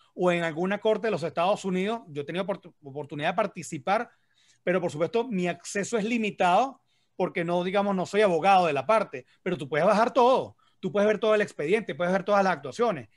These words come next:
A eso es que tenemos que llegar y por supuesto hay gente que cree que eso es, digamos,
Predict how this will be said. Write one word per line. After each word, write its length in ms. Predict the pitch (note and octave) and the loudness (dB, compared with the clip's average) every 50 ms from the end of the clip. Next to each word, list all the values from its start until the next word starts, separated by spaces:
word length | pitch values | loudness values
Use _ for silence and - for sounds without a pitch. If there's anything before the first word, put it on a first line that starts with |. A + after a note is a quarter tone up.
| _ _ _ _ _ - | _ _ _ _ _ -8
A 140 | D3 E3 A#3 | -4 0 0
eso 240 | C4+ A#3 - - | 0 0 0 -2
es 60 | F#3+ - | -4 -2
que 120 | - G3+ | -2 -4
tenemos 300 | G#3 F3 D#3+ F3 F#3 - | -4 -4 -4 -4 -4 -2
que 120 | - G#3 | -2 -2
llegar 340 | G3 F#3 F3 E3+ F#3+ G#3 F#3+ - _ _ | -2 0 0 0 0 0 -2 -8 _ _
y 100 | - G#3 E3 | -10 -8 -6
por 120 | F3 E3 | -6 -6
supuesto 300 | C#3 D3+ D3 D3 C#3 F#3 | -6 -4 -6 -6 -4 -2
hay 80 | F#3 F3+ | -2 -2
gente 280 | F#3+ F#3 F3+ A3+ G#3+ | -2 -2 -2 -6 -6
que 280 | A3 F3 D#3 D3 - - _ _ _ _ _ _ _ _ _ - | -4 -4 -6 -6 -6 -10 _ _ _ _ _ _ _ _ _ -2
cree 300 | G3 F3+ F3+ G#3 A3+ A3 | -2 0 2 2 0 0
que 120 | - E3 | -2 -4
eso 240 | D3+ - - F3+ F3+ | -4 -4 -4 -4 -2
es, 160 | F#3 F#3+ F#3 | -2 -2 -2
digamos, 680 | F#3 G#3 F#3 F#3 F3+ F3+ G3 G#3 G#3 F#3 E3 D3 - | -2 -2 0 0 0 0 0 0 0 0 0 -2 -4